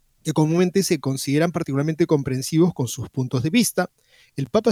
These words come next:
ciertamente tiene ese derecho, pero a-, aquí hay cierta tensión con la imagen de la conversación sinodal como un proceso sin un resultado predeterminado,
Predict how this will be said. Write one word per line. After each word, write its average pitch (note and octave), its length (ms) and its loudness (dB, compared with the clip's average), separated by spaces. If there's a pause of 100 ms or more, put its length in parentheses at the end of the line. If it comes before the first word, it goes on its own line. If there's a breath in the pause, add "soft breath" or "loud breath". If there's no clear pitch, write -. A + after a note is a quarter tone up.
ciertamente G3 560 2
tiene F#3+ 220 -2
ese F#3 180 0
derecho, C#3+ 640 -2
pero B2 240 -4
a-, B2 160 -8
aquí D3 640 -6
hay D3+ 180 0
cierta E3 400 0
tensión D3+ 420 -2
con D#3+ 140 0
la C#3 60 0
imagen D3 360 -4
de C#3 80 -4
la B2+ 120 -6
conversación B2 640 -6
sinodal C#3+ 440 -2
como C#3+ 180 -4
un F3 80 -6
proceso E3+ 560 0
sin C3 200 -6
un D3 140 -4
resultado D#3 760 2
predeterminado, C#3 1000 0